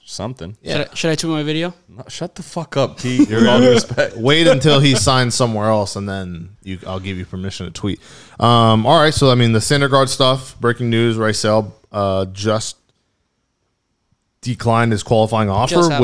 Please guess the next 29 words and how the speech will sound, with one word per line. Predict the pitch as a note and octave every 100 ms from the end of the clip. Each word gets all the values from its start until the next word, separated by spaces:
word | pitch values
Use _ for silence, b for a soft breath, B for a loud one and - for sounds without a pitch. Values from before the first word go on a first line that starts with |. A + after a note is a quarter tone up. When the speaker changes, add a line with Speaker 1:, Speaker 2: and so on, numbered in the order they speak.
| A#2
Speaker 2:
which | - -
isn't, | D#3+ E3+ D3 - _ _
like, | - B2 G2+ - _ _ _ _ _ _ _ _ _ _
the | B2 D3
Angels | D#3+ D3+
have | C3+
had | C3 B2
ten | - C3
days | A#2 B2+ A#2+
to |
negotiate | G#2 G#2 A#2 - C#3+
with | D3
him. | D#3+ F#3 _ _ _ _ _
Hopefully | D3+ C3+ C3+ B2+
those | A2+ G#2+
negotiations | G#2 G2+ G2 G2 G2 G#2+ F#2
are |
going | F#2 F#2
in | F2
the | E2
right | D#2
way. | D2 - G2 _ _ _ _ _ _ _ _ _ _ _ _
Speaker 1:
Yeah, | A2+ A2 A#2+ A2
that's | G2+ A2+ -
funny, | - A2 B2 F#2+ -
uh, | F2 F#2+
just | D#2+ F2+ -
seeing | G2 F#2+ F#2
people | - F2+ E2+